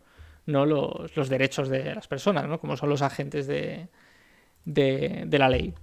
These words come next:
Y, bueno, pues como decía, en este caso nos trasladamos a Detroit en el año mil novecientos sesenta y siete. Imaginaos si hoy en día el racismo es un problema grave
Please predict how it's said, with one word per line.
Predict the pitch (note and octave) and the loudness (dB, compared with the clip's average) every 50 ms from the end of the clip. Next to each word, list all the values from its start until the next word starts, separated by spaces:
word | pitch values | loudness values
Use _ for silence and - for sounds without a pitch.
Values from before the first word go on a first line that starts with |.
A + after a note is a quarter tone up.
| - - _ - _ _ - - - - - _ _ _ _ - - - - - - - - _ _ _ _ _ _ _ _ _ _ _ _ _ _ _ _ _ _ | -20 -20 _ -20 _ _ -20 -20 -20 -20 -20 _ _ _ _ -14 -14 -14 -14 -18 -20 -20 -20 _ _ _ _ _ _ _ _ _ _ _ _ _ _ _ _ _ _
Y, | A3+ G3+ F#3+ F#3 F3+ F3+ F3 E3+ E3 | 6 6 8 8 8 8 8 8 8
bueno, | D#3 D#3 G3 G3 F3 F#3+ F#3+ F3+ | 8 10 8 8 8 6 4 4
pues | E3 C#3+ | 2 2
como | - D#3 D3 D3 C#3+ | 4 4 4 6 4
decía, | C#3 C3+ - E3+ E3 F#3 | 4 2 4 6 6 6
en | G3 | 6
este | F#3 - - G3+ | 2 2 0 0
caso | F3+ F3+ F3+ F3 - G#3+ | 2 2 2 2 0 -2
nos | G3+ F3 D#3+ D#3 D3+ D3 D3 C#3+ C#3 C#3 - - | 0 0 2 2 2 2 2 2 0 -2 -2 -2
trasladamos | - D3+ C#3 C3+ C#3 D3 D#3+ D3+ - | 0 2 4 4 2 0 -2 0 2
a | D#3+ C#3+ C#3+ | 2 2 4
Detroit | C#3 C3+ - - D3 F3+ A#3 A#3 - - | 2 0 2 2 2 2 2 -2 -6 -8
en | D#3 D3+ | -6 -2
el | C#3+ C#3+ | -2 0
año | C#3+ D3+ D#3 D#3 | 0 2 0 0
mil | D#3 D3+ | 2 2
novecientos | D3+ C#3+ - - D3+ D3+ C#3+ - | 0 0 -2 -4 -4 -4 -4 -6
sesenta | - - D#3 C#3+ - C#3+ | -6 -8 -8 -6 -6 -8
y | |
siete. | - - D#3 D3+ D#3 G3 G#3+ A#3 - - - - - - _ _ | -4 0 0 0 0 0 -6 -6 -8 -12 -20 -20 -20 -20 _ _
Imaginaos | - D#3 D3+ C3+ - - C#3+ C#3+ C#3+ E3 F3 E3 D3 | -6 -4 -4 -2 0 0 4 6 6 8 8 6 4
si | - - - - - F3+ D#3+ D3+ D3+ D3+ | 2 -4 -4 -2 2 4 4 6 6 6
hoy | E3+ E3+ D#3+ D#3+ | 6 6 6 6
en | D#3+ D#3 D3+ | 6 4 4
día | D#3 D#3+ D#3+ | 6 8 8
el | D3+ | 8
racismo | C#3+ C#3+ C#3+ - - D#3 D#3 E3 D3 C#3 C#3 D3 | 6 4 0 0 -2 0 0 2 2 0 0 -2
es | D3+ - - | -4 -2 -4
un | D3+ C#3 | -2 0
problema | - D3 C#3 C#3 C#3+ C#3+ C#3 C#3 C#3 | 2 4 6 6 6 6 4 4 4
grave | D3 C#3+ C#3+ C#3+ C#3 C3+ D#3+ E3+ | 6 8 8 8 6 4 -2 -6